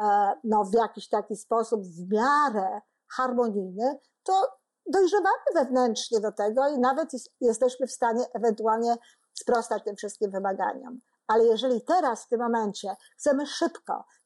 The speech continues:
wzbogacić się, chcemy szybko mieć te pieniądze, chcemy je szybko zdobyć, to może się okazać, że wcale nie będziemy w tym szczęśliwi. Na pewno wiecie o tym, jak często zdarza się, że ludzie, którzy wygrali pieniądze w totolotka na przykład, bardzo szybko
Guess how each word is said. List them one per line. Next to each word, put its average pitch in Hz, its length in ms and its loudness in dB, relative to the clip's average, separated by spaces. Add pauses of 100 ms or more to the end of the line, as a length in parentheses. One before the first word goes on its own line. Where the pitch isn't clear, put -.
wzbogacić 226 640 -2
się, 190 120 -16
chcemy 226 280 -4
szybko - 460 -2
mieć 214 200 -6
te 202 120 -4
pieniądze, 196 460 -8 (340)
chcemy 254 240 2
je 254 120 4
szybko 247 360 -4
zdobyć, 208 460 0 (200)
to 302 80 2
może 370 260 2
się 339 140 0
okazać, 254 400 0 (120)
że 196 240 -2
wcale 220 300 -2
nie 220 100 -2
będziemy 196 360 -2
w - 60 -18
tym 190 120 -10
szczęśliwi. 190 540 -8 (280)
Na 339 60 -4
pewno 427 260 4
wiecie 294 280 2
o 214 120 -2
tym, 208 280 -4
jak 208 180 -6
często 269 360 2
zdarza 214 360 0
się, 220 200 0
że 214 120 0
ludzie, 214 260 2
którzy 202 320 -4
wygrali 202 440 0
pieniądze 202 500 -4
w - 40 -20
totolotka 208 520 0
na 190 120 -6
przykład, 196 520 -4 (1200)
bardzo 240 300 0
szybko 220 440 0